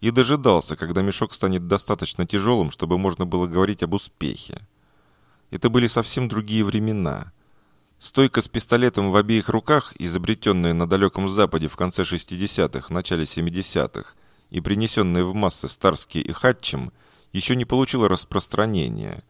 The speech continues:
Поэтому все держали оружие в одной руке, что на экране смотрелось по-детски. Особенно здоровенная штуковина в правой руке бандита Майлза – который, казалось, был перепуган не меньше всех остальных.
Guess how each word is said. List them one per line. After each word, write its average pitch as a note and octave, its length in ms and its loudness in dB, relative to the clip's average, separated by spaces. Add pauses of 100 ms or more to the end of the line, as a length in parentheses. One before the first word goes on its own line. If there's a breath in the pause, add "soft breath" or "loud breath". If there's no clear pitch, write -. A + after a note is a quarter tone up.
(440 soft breath)
Поэтому A2 340 2
все B2+ 180 -2
держали A2 340 6
оружие A2 400 4
в E2 80 4
одной G2+ 260 2
руке, A2+ 460 -2
что - 180 -8
на F#2 140 0
экране G#2+ 280 -2
смотрелось F#2 500 0
по-детски. F#2 840 -4 (380)
Особенно A2+ 440 0
здоровенная G2 580 4
штуковина F#2+ 520 2
в - 80 -10
правой F#2 240 4
руке F#2 220 0
бандита F#2+ 480 2
Майлза – D2+ 640 -2 (500 soft breath)
который, G2 320 2
казалось, G2 420 2
был F#2 180 -2
перепуган G#2 560 2
не G2 120 0
меньше G2+ 260 0
всех - 260 -4
остальных. F2+ 760 -2